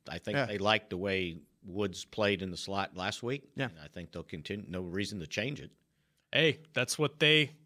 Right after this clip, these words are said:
Speaker 3: signed up for
Speaker 2: Yep.
Speaker 3: in this offseason. Young secondary.
Speaker 2: This is the first time we've seen them all three on the field at the same time. No, was it last
Speaker 1: No,
Speaker 2: week? Maybe
Speaker 1: they
Speaker 2: last week was.
Speaker 1: I mean,
Speaker 2: Wait,
Speaker 1: last week.
Speaker 2: last week we did. That's
Speaker 1: When
Speaker 2: right.
Speaker 1: they
Speaker 2: Yeah.
Speaker 1: went dime,
Speaker 2: Yeah.
Speaker 1: Woods went in the slot.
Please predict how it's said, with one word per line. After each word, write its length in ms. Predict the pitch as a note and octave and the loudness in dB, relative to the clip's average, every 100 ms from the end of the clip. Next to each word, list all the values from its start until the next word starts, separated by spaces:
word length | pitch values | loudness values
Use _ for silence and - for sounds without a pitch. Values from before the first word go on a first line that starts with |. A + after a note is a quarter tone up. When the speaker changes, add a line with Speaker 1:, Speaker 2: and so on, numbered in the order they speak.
| _ _ _ | _ _ _
Speaker 3:
signed 300 | - D#3+ D3 | 2 4 6
up 100 | D#3+ | 4
for 320 | - B2 G#2 - | 2 -2 -2 0
Speaker 2:
Yep. 260 | B2+ - - | -2 -2 -2
Speaker 3:
in 80 | |
this 160 | C3 A2+ | 0 4
offseason. 580 | C#3 C3+ - D#3 C3+ F2 - - | 4 4 2 -2 -2 -10 -14 -4
Young 240 | A#2 C3 | 0 0
secondary. 420 | - D3+ E3 G#2 E3 | 2 2 2 4 4
Speaker 2:
This 100 | E3+ | 6
is 40 | |
the 60 | G3 | 6
first 280 | G3+ F3+ | 6 6
time 160 | - F3+ | 6 4
we've 160 | D#3+ - | 4 4
seen 180 | F#3 | 6
them 100 | D#3+ D#3+ | 4 6
all 240 | D#3+ D#3+ | 8 8
three 200 | D#3 D#3+ | 6 2
on 80 | D3+ | 2
the 60 | C3 | 2
field 260 | D#3+ C#3+ | 0 0
at 100 | B2 | -4
the 60 | - | -8
same 1400 | - - - - - - - - - - C3+ C3 C3 B2 | -10 -8 -8 -10 -14 -16 -18 -20 -20 -20 -20 -20 -20 -6
time. 200 | E3 F3 | -4 0
No, 120 | E3 | 4
was 160 | C#3+ C3 | 4 2
it 40 | |
last 260 | C3 D3 B2+ | 2 2 4
Speaker 1:
No, 60 | D3 | 2
Speaker 2:
week? 60 | F3+ | 4
Maybe 80 | D#3+ | 6
Speaker 1:
they 60 | |
Speaker 2:
last 260 | E3 F3+ - | 8 8 8
week 160 | D#3 B2+ | 4 4
was. 160 | A#2+ | 0
Speaker 1:
I 40 | D#3 | 0
mean, 120 | E3+ | 2
Speaker 2:
Wait, 100 | C#3+ | 4
Speaker 1:
last 240 | C#3+ - | 2 0
week. 200 | A2 F2 | -4 4
Speaker 2:
last 220 | E3+ E3+ D#3 | 6 6 4
week 120 | A#2+ | 0
we 60 | |
did. 120 | A2+ A#2 | -2 0
That's 180 | B2+ A#2+ | 0 0
Speaker 1:
When 100 | C3 | 4
Speaker 2:
right. 100 | C#3 | 4
Speaker 1:
they 20 | C3+ | 4
Speaker 2:
Yeah. 60 | A#2 | 0
Speaker 1:
went 120 | G2 | 2
dime, 460 | A2+ A#2 G2 F#2 F#2+ | 2 4 2 -2 0
Speaker 2:
Yeah. 200 | C3+ G#2+ _ _ _ _ _ _ F2+ | -2 -2 _ _ _ _ _ _ -4
Speaker 1:
Woods 260 | G#2 F#2 | -4 -4
went 180 | G2+ G2+ | -6 -4
in 100 | F#2 | -6
the 80 | E2+ | -6
slot. 440 | - F#2 F#2 F#2+ | -8 -4 -2 -4